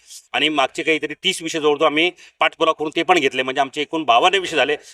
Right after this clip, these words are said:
आणि नवीन हे चार विषय, असे छप्पन्न विषय या प्रभागातील होईल. आणि आम्ही प्रभाग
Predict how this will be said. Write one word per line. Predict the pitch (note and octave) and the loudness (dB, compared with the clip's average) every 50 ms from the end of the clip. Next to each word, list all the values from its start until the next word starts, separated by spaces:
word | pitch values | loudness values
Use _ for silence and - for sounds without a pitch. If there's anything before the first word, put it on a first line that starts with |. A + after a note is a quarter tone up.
| - _ | -8 _
आणि | B2 D3 D#3 | -2 -2 0
नवीन | D3 D3+ D#3 G3 F#3+ | 0 2 2 2 2
हे | F#3 F3 | 2 0
चार | - D#3+ D3 D3 | 2 2 0 0
विषय, | C#3+ C#3 - C3+ A2+ G2 - _ _ _ - | 0 -2 -2 -2 -4 -4 -6 _ _ _ -4
असे | B2+ - A#2+ - | -2 -2 -2 -4
छप्पन्न | - C3+ - - D#3+ D#3+ D#3+ | -4 -8 -4 -2 -2 0 0
विषय | D#3+ D3 C3+ - - D#3 A#2 - _ _ - _ _ | -2 -2 -2 0 0 0 0 0 _ _ -20 _ _
या | C3 C#3+ | 2 2
प्रभागातील | C#3+ - C3 B2+ A#2+ C3 C3+ C3+ C3+ D3 | 2 2 0 2 2 2 2 2 0 0
होईल. | C3 C#3+ E3+ E3+ C3+ | 2 2 2 2 2
आणि | G2+ B2 C#3+ D3 | 0 0 0 0
आम्ही | C3+ C3+ C#3+ | 0 -2 -4
प्रभाग | - - B2 A#2+ D3 F3 | -2 -2 2 4 4 4